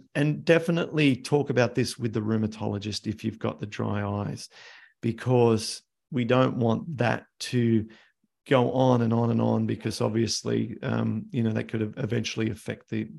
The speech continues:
the, the, the integrity of the eye. So it absolutely can, and dry eyes with rheumatoid is very common. And so we do want to get our inflammatory markers as low as possible. And this can be done, of course, with conventional immunomodulatory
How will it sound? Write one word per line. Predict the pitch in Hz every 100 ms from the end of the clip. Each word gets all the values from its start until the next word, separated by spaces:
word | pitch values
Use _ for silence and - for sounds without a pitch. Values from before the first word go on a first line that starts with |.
| -
the, | 113 110 113
the, | 127 117 117 _
the | - 127 113
integrity | 110 - 131 127 117
of | 117
the | 113
eye. | 113 156 208 - - - - - _ _
So | - - 147
it | 135 147
absolutely | 151 - 151 143 147 131
can, | - 170 185 196 190 -
and | 143 139 123
dry | 110 143 151 160 -
eyes | 127 135 160 147
with | 127
rheumatoid | 131 135 127 - 123 123 - -
is | 131 98
very | 117 110 107
common. | 104 107 - - - - - - _ -
And | 123 123
so | - - 123 120 113 113 -
we | 117 117
do | 131 131
want | 127
to | 120
get | 123 117
our | 113
inflammatory | 110 - 117 113 117 113
markers | 110 110 110 110
as | 107 107
low | 113
as | 107
possible. | - 120 113 107 127 151 135 - - _
And | - 123 113
this | 117 120
can | - 117
be | 107
done, | 113 110
of | 107
course, | - 113 104 -
with | 113 -
conventional | 110 104 107 107 - 107
immunomodulatory | 107 107 107 104 107 101 107 101 - 107 107